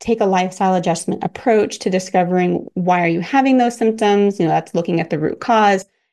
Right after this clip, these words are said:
and then looking at what does your body need in order to feel better, to alleviate those symptoms that are bothering you, and so forth. Okay, so back to the criteria. Signs of elevated androgens,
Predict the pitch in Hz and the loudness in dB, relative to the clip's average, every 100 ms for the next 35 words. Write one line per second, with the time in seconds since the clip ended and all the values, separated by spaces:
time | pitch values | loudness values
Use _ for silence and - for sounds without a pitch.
0 | _ 190 185 175 175 175 175 - - 185 | _ 0 0 2 0 0 -2 -6 -2 -2
1 | 175 175 170 170 175 - 185 175 180 170 | 0 0 0 0 0 -2 -4 0 0 0
2 | 170 170 170 180 180 175 170 190 _ _ | -2 -2 0 0 2 2 2 -4 _ _
3 | 190 180 170 165 165 160 - 185 165 160 | -2 0 2 2 0 -4 -2 2 2 2
4 | - _ 220 202 185 185 180 180 175 - | -2 _ 0 2 2 2 2 0 -2 -4
5 | 175 160 - _ _ 170 180 202 190 190 | 0 0 -2 _ _ 0 2 4 2 2
6 | 180 - 175 175 170 165 165 160 170 170 | 0 0 -2 -2 -4 -2 0 0 -2 -4
7 | 170 214 226 214 208 196 185 175 170 160 | 0 2 2 2 2 2 0 -2 -4 -4
8 | - - - _ _ _ _ _ _ _ | -4 -6 -8 _ _ _ _ _ _ _
9 | _ - 220 - - 190 196 196 202 202 | _ -2 -2 -2 -2 0 0 0 -2 0
10 | 196 180 180 170 170 175 _ _ _ _ | -2 -2 0 2 0 -2 _ _ _ _
11 | _ _ _ - - 233 240 240 226 226 | _ _ _ -10 -2 0 0 0 0 2
12 | 220 - 208 196 - 214 208 208 208 202 | 0 0 -2 -2 -2 0 0 0 0 0
13 | 202 - | -2 -6